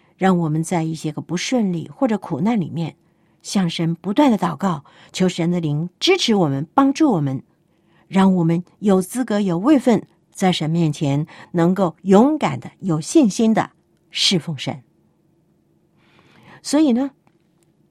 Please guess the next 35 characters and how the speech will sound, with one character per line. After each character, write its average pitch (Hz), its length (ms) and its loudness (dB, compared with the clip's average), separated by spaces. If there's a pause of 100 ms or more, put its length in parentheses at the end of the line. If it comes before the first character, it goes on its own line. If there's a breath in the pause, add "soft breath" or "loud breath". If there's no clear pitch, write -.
(840)
有 156 140 -4
的 185 80 -2
时 196 140 -4
候 185 120 -2
我 160 60 -2
们 147 100 -4
看 175 300 -6 (540)
自 - 160 -4
古 165 160 -4
以 165 100 -4
来 143 140 -4
有 143 120 -6
很 143 200 -6
多 156 120 -6
神 147 220 -6
的 170 80 -6
仆 - 180 -16
人， 143 240 -8 (200)
被 190 100 -4
神 165 240 -4
重 247 180 -2
用 202 140 -2
的 160 100 -4
人， 135 240 -10 (560 soft breath)
都 165 140 -2
像 165 220 -2
以 156 120 -6
巴 156 200 -4
弗 - 200 -12
提 156 280 -8
一 160 40 -8
样 160 220 -12 (400)
会 - 180 -4
软 165 220 -6
弱。 135 240 -14